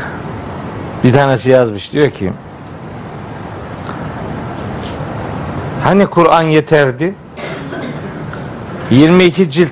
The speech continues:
ne sıkıyorsun?" yazıyor. Bunu ya-, bunu yazmış. "Kur'an yeterdi." Bu söz eğer "Peygambere ihtiyaç yok" manasında ise bunu şiddetle reddederim.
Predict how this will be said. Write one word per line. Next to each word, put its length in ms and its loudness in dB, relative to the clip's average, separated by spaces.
ne 160 6
sıkıyorsun?" 760 0
yazıyor. 380 -2
Bunu 220 8
ya-, 280 6
bunu 240 2
yazmış. 500 2
"Kur'an 300 4
yeterdi." 680 6
Bu 100 2
söz 320 4
eğer 380 8
"Peygambere 760 6
ihtiyaç 580 4
yok" 480 4
manasında 880 4
ise 300 2
bunu 200 4
şiddetle 680 6
reddederim. 520 4